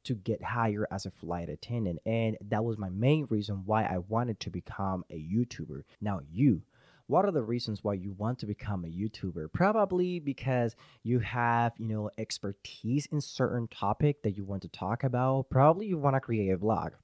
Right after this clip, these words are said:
right? Is the easiest way to do it. Or probably you have a background in certain career and you want to explore new opportunities to reach out people and help them do things. Most people go on YouTube,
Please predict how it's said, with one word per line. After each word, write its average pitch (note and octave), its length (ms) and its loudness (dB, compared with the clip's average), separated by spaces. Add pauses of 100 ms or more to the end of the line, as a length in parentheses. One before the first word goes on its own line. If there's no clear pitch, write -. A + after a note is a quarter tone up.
(200)
right? A#2 240 2
Is F#2 140 -8
the F#2 100 -6
easiest F2+ 320 -8
way F2 140 -4
to F2 120 -10
do A2 160 2
it. C#2 140 -4 (460)
Or C3+ 160 2
probably D3 360 0
you C3+ 80 -2
have B2 160 0
a G2+ 60 2
background G#2+ 480 0
in A2 80 -4
certain - 380 -4
career D3+ 560 0
and A2 160 0
you G#2 80 -2
want G2 260 -2
to - 120 -8
explore G#2+ 520 -4
new G#2 260 0
opportunities G#2+ 680 -2
to - 180 -10
reach G#2+ 220 -6
out F2+ 180 -2
people A2+ 300 -2
and G2 140 -10
help G#2 300 -6
them G2+ 220 -4
do F#2 220 -2 (120)
things. C3 420 -4 (280)
Most B2 540 0
people B2+ 300 0
go A2+ 300 2
on A2 140 -2
YouTube, C#3 600 2